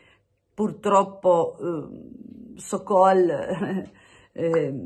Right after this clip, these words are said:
sappiamo che da da qui a breve sarebbe ritornato sicuramente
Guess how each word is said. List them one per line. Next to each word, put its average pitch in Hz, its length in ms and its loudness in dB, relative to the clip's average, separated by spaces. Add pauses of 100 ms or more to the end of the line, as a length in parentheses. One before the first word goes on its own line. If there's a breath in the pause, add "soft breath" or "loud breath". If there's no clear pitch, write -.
(320)
sappiamo 196 960 0
che 165 420 -4
da 156 240 -2 (460)
da 170 160 0
qui 202 160 -2
a 180 80 2
breve 190 320 0
sarebbe 165 400 -4
ritornato 156 760 -4
sicuramente 156 960 -6